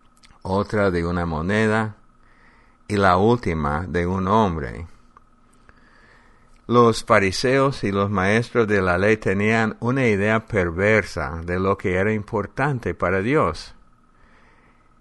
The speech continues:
Pero Jesús explica todo del punto de vista de Dios, no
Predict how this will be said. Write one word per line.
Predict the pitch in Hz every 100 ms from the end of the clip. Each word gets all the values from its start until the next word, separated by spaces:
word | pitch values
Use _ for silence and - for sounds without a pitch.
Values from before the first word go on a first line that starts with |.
| _ _ -
Pero | 123 113
Jesús | 110 101 - 147 156 -
explica | 98 101 - 110 110 - 92
todo | - 123 127 131 113
del | 98
punto | - - 123 127 - 131 123
de | 101 92
vista | 87 90 90 - 104
de | 95 92
Dios, | 104 151 107 90
no | 87 90 98 120 113